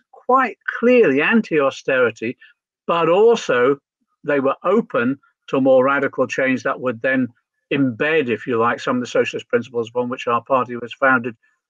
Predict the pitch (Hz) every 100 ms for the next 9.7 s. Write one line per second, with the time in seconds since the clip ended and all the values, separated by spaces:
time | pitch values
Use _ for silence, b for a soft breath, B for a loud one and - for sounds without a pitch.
0 | _ 143 151 170 202 - 165 175 160 139
1 | 131 135 131 123 117 131 123 123 127 117
2 | 117 117 123 123 120 120 117 - 127 135
3 | 165 - 104 - _ _ _ 180 190 240
4 | 214 170 165 160 - 147 143 143 139 -
5 | 151 139 - 143 123 113 110 143 208 b
6 | b b b 170 180 185 175 147 - 160
7 | - 156 - 170 170 156 143 139 143 139
8 | 120 135 135 165 156 127 123 139 147 -
9 | 170 156 139 127 123 123 120